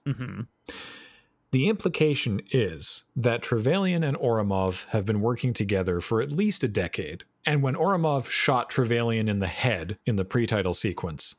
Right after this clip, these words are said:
Speaker 2: that those were blanks or something, whatever, that Trevelyan did not die from that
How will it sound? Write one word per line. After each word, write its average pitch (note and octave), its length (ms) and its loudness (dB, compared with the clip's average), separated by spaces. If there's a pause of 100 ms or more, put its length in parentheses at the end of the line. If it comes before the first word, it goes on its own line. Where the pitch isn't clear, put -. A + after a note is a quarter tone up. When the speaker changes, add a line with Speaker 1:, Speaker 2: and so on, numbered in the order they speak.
Speaker 2:
that G2 140 0
those G2+ 220 2
were F#2+ 140 2
blanks G2+ 520 -2
or G2 80 2
something, F#2 460 0
whatever, G2+ 340 2
that F#2 220 -2
Trevelyan A#2+ 480 2
did G#2+ 180 0
not G#2+ 240 -2
die G2+ 240 2
from F2+ 220 -2
that - 320 -10